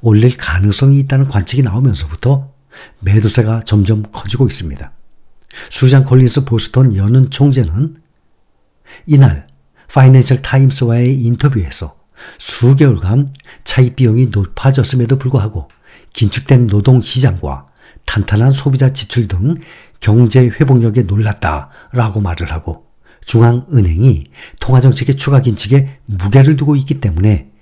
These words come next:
인내심을 가질 필요가 있다라고 말했습니다. 이것은 구월에 금리 인상을 암시하는 발언입니다.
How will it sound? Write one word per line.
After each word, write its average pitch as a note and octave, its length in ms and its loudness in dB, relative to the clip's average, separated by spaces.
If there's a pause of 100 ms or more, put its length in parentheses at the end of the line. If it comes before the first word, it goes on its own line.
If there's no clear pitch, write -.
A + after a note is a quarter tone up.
(260)
인내심을 B2 580 4
가질 C#3+ 280 -4
필요가 D3 220 -4
있다라고 C3+ 600 0
말했습니다. E2 600 -4 (640)
이것은 G#2 340 0 (320)
구월에 A2+ 520 2 (220)
금리 A2+ 400 2
인상을 G#2 480 0 (160)
암시하는 A#2 680 0
발언입니다. D#2 720 -8